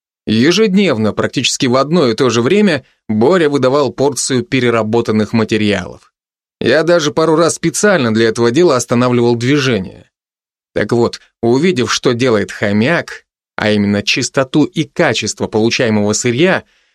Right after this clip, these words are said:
батя предложил заключить с ним сделку на покупку всего, что выходит из Бори. Ему необходимы были столь чистые материалы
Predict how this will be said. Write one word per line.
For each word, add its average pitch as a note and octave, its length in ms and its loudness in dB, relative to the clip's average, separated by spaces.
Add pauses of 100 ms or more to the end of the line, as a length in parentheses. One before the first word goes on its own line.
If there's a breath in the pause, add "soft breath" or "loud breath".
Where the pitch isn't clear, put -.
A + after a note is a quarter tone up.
(120)
батя E3+ 420 2
предложил D#3+ 460 2
заключить D3+ 480 -2
с - 100 -6
ним D#3 140 2
сделку D3 460 0
на A2+ 100 2
покупку D#3+ 480 -2
всего, D3+ 480 0
что - 200 -2
выходит C3 520 0
из C3 260 0
Бори. A#2 440 -2 (560)
Ему G#2+ 320 2
необходимы A#2+ 540 0
были A#2+ 180 2
столь C3 380 0
чистые - 440 -2
материалы E3 580 0